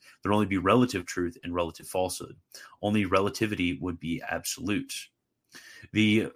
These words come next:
uh, aforementioned confusion of history and philosophy corresponds to the desires neither of the true historian nor to the true philosopher. For the true historian seeks to acquire knowledge of history from the facts before an uncertain philosophy of history is established.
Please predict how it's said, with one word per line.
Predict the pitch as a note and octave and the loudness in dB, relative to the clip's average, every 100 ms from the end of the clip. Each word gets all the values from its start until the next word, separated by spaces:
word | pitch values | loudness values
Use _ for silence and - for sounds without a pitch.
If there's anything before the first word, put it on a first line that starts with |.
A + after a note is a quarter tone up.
| - | -6
uh, | F2+ E2+ E2+ | -4 -4 -4
aforementioned | - C#3 C3 B2+ B2 A2+ | 2 6 6 6 2 -2
confusion | - G#2 A2+ G2+ | -4 -2 -2 -2
of | F#2 | -2
history | B2 B2 A#2 | 0 0 -2
and | G2+ | -4
philosophy | F#2+ G2 A2 - A#2+ | 0 2 2 0 -2
corresponds | G#2 G2 F#2 - G2 G2+ G#2+ - | -2 -4 -4 -2 0 0 -2 -6
to | G2 F#2+ | -6 -6
the | F2 | -8
desires | F2+ F#2 F2+ F2+ | -2 2 2 0
neither | F#2+ G#2 G#2+ | -4 -4 -4
of | E2 | -8
the | F2+ | -8
true | - G#2+ | -4 -4
historian | F#2+ - B2 B2 A2+ | -4 0 4 4 2
nor | G2+ F#2 | -2 -4
to | F#2+ F2 | -8 -10
the | |
true | D#2 E2 | -10 -10
philosopher. | F2 F#2 G#2+ - D2+ - - _ - - - - - | -4 0 0 -2 -8 -18 -20 _ -20 -18 -18 -10 2
For | |
the | A#2+ | 2
true | - D#3 | 6 6
historian | C3+ B2 A2+ A2 | 6 4 2 2
seeks | G#2+ G#2+ - | 0 -4 -4
to | A2 | -4
acquire | G2+ - G2+ F#2+ | -4 0 0 2
knowledge | F2+ F#2+ F#2 | 0 0 -2
of | A2 | -8
history | - E3 - - F#2 | -4 -2 0 -2 -8
from | - F2 | -8 -10
the | |
facts | - B2 G#2+ F#2 - - _ _ _ | -4 -2 -2 -4 -10 -10 _ _ _
before | G#2 - A#2 | -4 2 4
an | A2 | 2
uncertain | G2+ A#2 E2 | 0 -2 -4
philosophy | - F#2 F#2 - F2+ | -4 -2 -2 -2 -6
of | E2+ | -4
history | F#2+ - F2 E2 | -4 -4 -6 -8
is | E2 | -6
established. | - A#2 A2+ - - - | -2 4 4 2 -6 -14